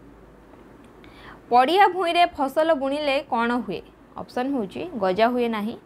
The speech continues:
ପବନରେ ଉଡ଼ିଯାଏ, ଗୋରୁ ଚରିଯାଆନ୍ତି, ଭଲ ଫଳ ଧରେ। ଏହାର ସଠିକ୍ ଉତ୍ତର ଗୋରୁ ଚରିଯାଆନ୍ତି। କେଉଁଠୁ ସବୁ କଥା ଶାସକମାନଙ୍କ ଦ୍ୱାରା ନିୟନ୍ତ୍ରିତ ହୁଏ ବୋଲି କୁହାଯାଇଛି?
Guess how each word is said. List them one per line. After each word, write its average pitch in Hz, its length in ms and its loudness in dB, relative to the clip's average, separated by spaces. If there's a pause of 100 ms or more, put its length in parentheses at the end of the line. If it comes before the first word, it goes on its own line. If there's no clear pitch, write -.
ପବନରେ 214 420 -2
ଉଡ଼ିଯାଏ, 214 520 -4 (140)
ଗୋରୁ 233 280 2
ଚରିଯାଆନ୍ତି, 202 580 -6
ଭଲ 233 260 -4
ଫଳ 294 320 -2
ଧରେ। 185 220 -10 (480)
ଏହାର 185 160 -6
ସଠିକ୍ 185 340 -10
ଉତ୍ତର 247 280 -2
ଗୋରୁ 214 360 0 (240)
ଚରିଯାଆନ୍ତି। 190 600 -2 (560)
କେଉଁଠୁ 392 360 2
ସବୁ 294 300 0
କଥା 277 460 0 (220)
ଶାସକମାନଙ୍କ 320 840 0
ଦ୍ୱାରା 294 320 0
ନିୟନ୍ତ୍ରିତ 277 680 -4
ହୁଏ 277 320 2
ବୋଲି 247 260 -2
କୁହାଯାଇଛି? 165 640 -6